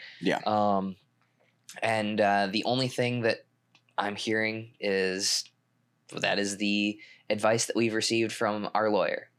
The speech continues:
Speaker 2: which
Speaker 1: Really?
Speaker 2: I mean, we can't fault him for that.
Speaker 1: Where'd you hear that?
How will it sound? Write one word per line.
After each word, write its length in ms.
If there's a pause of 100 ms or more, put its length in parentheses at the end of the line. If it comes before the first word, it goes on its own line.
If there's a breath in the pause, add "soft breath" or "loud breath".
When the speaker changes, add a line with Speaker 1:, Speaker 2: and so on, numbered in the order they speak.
(640)
Speaker 2:
which 500 (360)
Speaker 1:
Really? 240
Speaker 2:
I 80
mean, 220 (640)
we 100
can't 260
fault 220
him 100
for 120
that. 200
Speaker 1:
Where'd 160
you 60
hear 160
that? 320